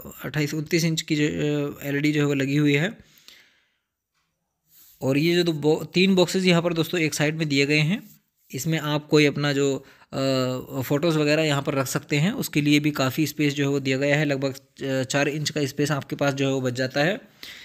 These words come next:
यहाँ पर आप कोई फ़ोटो वगैरह जो है वो रख सकते हैं। और इनमें तीन, अ, सीओवी लाइट जो है वो आनी है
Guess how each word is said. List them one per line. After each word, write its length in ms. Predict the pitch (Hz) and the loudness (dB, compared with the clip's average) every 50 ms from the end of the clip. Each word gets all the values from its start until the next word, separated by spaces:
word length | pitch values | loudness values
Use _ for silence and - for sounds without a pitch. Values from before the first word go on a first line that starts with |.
| - _ - | -14 _ 2
यहाँ 140 | 135 139 143 | 4 4 4
पर 120 | 147 165 | 4 4
आप 380 | - 160 151 147 - - - - | 2 2 0 0 -2 -8 -10 -2
कोई 260 | - 143 151 156 170 | 4 6 8 8 8
फ़ोटो 380 | 156 160 - 139 135 151 156 151 | 6 4 0 -2 0 2 2 2
वगैरह 320 | 143 139 139 147 151 147 - - - | 2 2 0 0 -2 -4 -6 -12 -14
जो 200 | - - 135 139 | -12 -8 -4 -2
है 60 | 143 | 0
वो 100 | 143 143 | 2 2
रख 140 | 139 135 127 | 2 0 0
सकते 300 | - - 135 - - 147 | -2 -4 -4 -2 -2 -2
हैं। 160 | 135 151 180 | 0 0 -2
और 200 | 208 196 170 143 | -2 -2 -4 -4
इनमें 480 | - - 139 143 147 156 165 170 165 165 | -4 -4 -6 -4 0 0 0 0 0 0
तीन, 320 | - 151 156 165 180 175 - - - - - - - | 0 2 2 2 0 -2 -6 -10 -20 -20 -18 -10 -4
अ, 120 | 147 139 135 | -2 0 0
सीओवी 380 | 127 - 151 151 160 160 170 | 2 4 4 6 6 6 6
लाइट 200 | 160 156 156 151 | 4 4 4 2
जो 120 | 147 147 143 | 2 0 2
है 80 | 147 | 2
वो 120 | 147 147 147 | 2 0 0
आनी 340 | 113 131 135 135 139 156 | -2 -4 -4 -4 -2 -2
है 300 | 156 160 170 220 247 - | 0 0 -2 -2 -6 -12